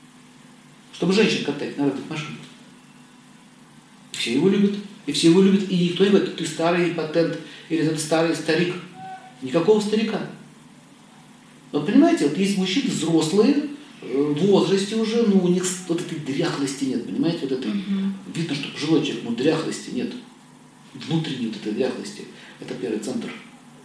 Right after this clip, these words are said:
Speaker 1: Поняли? Марс.
Speaker 2: Так каким образом он ослабевает? Почему?
Speaker 1: Снижение ответственности. Нежелание защищать сначала себя.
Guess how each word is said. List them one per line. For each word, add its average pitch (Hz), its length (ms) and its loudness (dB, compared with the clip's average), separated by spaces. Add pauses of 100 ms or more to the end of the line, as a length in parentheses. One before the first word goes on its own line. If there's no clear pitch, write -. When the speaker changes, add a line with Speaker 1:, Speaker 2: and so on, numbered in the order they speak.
(680)
Speaker 1:
Поняли? 160 360 0 (640)
Марс. 123 160 -10 (580)
Speaker 2:
Так - 100 -16
каким 208 320 -6
образом 202 480 -4
он 196 180 -4
ослабевает? 190 640 -8 (380)
Почему? 208 360 -4 (240)
Speaker 1:
Снижение 143 560 0
ответственности. - 580 -10 (540)
Нежелание 165 540 4
защищать - 400 -2
сначала 147 320 -4
себя. 147 400 0